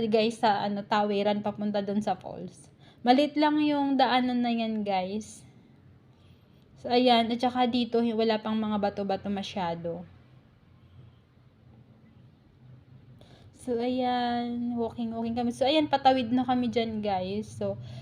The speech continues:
yung papunta pa lang doon, yung tatawiran mo na, eh, marami ng bato.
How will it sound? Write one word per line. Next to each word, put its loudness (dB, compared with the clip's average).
yung 2
papunta 2
pa 2
lang 0
doon, 6
yung -2
tatawiran 4
mo 0
na, 0
eh, -2
marami 2
ng 2
bato. 0